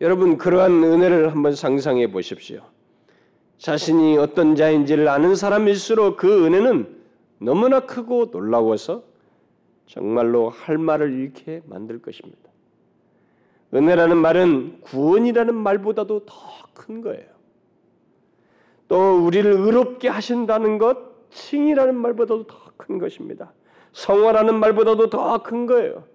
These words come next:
우리 일생 동안에 우리를 거룩하게 변화시킨다고 하는 그런 내용보다도 더 큰 것이 은혜입니다. 또 우리를 영광스럽게 변화시키는 영화라는 말보다도 더 큰 말이에요. 죄사함보다도,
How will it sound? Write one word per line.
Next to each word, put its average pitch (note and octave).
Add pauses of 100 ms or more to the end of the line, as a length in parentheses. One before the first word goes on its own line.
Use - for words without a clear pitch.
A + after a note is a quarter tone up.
(340)
우리 G#3+
일생 B3
동안에 A#3+
우리를 B3
거룩하게 B3
변화시킨다고 B3
하는 B3 (240)
그런 B3
내용보다도 A#3+
더 A#3
큰 B3
것이 F#3
은혜입니다. G#2+ (1200)
또 C#3+
우리를 D3+
영광스럽게 F#3+
변화시키는 F#3
영화라는 F3
말보다도 E3
더 E3+
큰 G#2+
말이에요. B2 (1300)
죄사함보다도, E3+